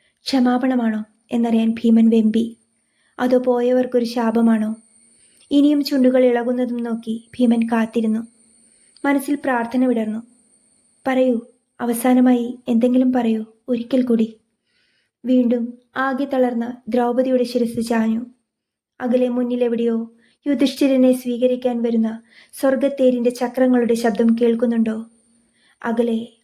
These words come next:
അകലെ എവിടെയോ നിന്ന്. കേൾക്കുന്നത് വളരെ പിന്നിലെങ്ങോ ആണ്.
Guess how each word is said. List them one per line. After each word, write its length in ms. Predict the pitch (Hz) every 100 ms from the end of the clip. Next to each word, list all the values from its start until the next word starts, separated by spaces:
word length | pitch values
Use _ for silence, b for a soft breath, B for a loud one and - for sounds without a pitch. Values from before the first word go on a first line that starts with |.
| 254
അകലെ 240 | 254 277
എവിടെയോ 500 | 269 254 247 254 254
നിന്ന്. 280 | 254 247 233 - _ _ _ _ _ _ _ _ _ _ _ _ -
കേൾക്കുന്നത് 640 | 254 240 233 247 247 247 254 - -
വളരെ 300 | 269 285 302
പിന്നിലെങ്ങോ 600 | 311 254 254 262 247 240
ആണ്. 260 | 226 226